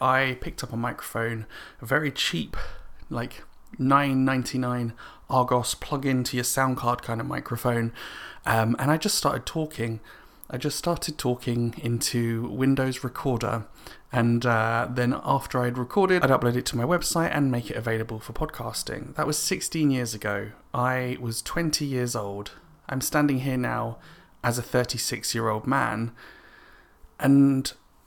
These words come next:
reflecting on all of that. So I had the Twinkle Boy show. Yes, I was called Twinkle Boy. It's embarrassing. Um, I had that show from two thousand and five to two thousand and thirteen.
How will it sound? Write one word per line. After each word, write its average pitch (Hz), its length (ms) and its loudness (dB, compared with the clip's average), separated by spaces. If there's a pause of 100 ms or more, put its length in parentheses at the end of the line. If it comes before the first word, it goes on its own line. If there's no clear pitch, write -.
(300)
reflecting 165 560 4
on 117 160 4
all 110 160 2
of 104 120 -4
that. 101 280 -4 (180)
So - 200 4
I 156 60 8
had 180 120 2
the - 80 -2
Twinkle 151 320 2
Boy 120 180 0
show. 117 440 0 (200)
Yes, 113 480 0
I 123 60 -6
was 120 140 -4
called - 240 -4
Twinkle 120 340 0
Boy. 117 220 0
It's - 160 -4
embarrassing. 113 640 0 (480)
Um, 120 560 6
I 131 60 -2
had 165 180 0
that 160 160 2
show 160 420 6
from 143 680 6
two - 180 0
thousand 160 320 4
and 139 100 4
five 147 600 4
to - 120 -6
two - 160 0
thousand 127 340 0
and 120 140 0
thirteen. 113 640 -2